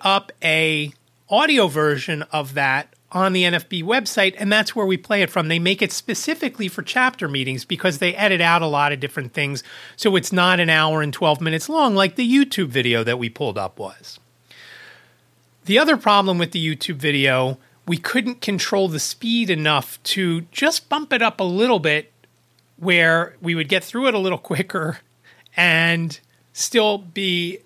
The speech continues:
able to be recognized by everybody listening. Again, in our chapter, some people listen at breakneck speed when they listen to audio. Some are like me that are a little bit faster, and then there's some that listen at regular speed. So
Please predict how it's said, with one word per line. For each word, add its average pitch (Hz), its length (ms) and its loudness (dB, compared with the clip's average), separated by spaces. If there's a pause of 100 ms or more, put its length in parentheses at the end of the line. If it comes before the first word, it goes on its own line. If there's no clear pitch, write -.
(140)
able 180 280 -2
to 180 100 -8
be 151 380 -6 (160)
recognized 151 800 0
by 147 280 2
everybody 151 520 -2
listening. 127 560 -8 (320)
Again, 170 420 0 (160)
in 220 160 0
our 202 160 4
chapter, 220 640 0 (160)
some 214 240 -4
people 190 400 -4
listen 175 380 -2
at 147 160 -2
breakneck 190 460 0
speed 156 340 -4
when 143 140 -4
they 135 120 0
listen 139 340 -4
to 139 80 -4
audio. 117 580 -4 (320)
Some 233 280 2
are 220 60 6
like 175 240 2
me 208 300 0
that 160 160 0
are 151 80 2
a 147 80 0
little 226 260 0
bit 190 180 0
faster, 139 720 -2 (300)
and 208 160 0
then 240 80 4
there's 240 160 2
some 226 200 2
that 190 100 0
listen 180 260 -2
at 202 120 -4
regular 196 340 0
speed. 180 460 -6 (260)
So 190 480 4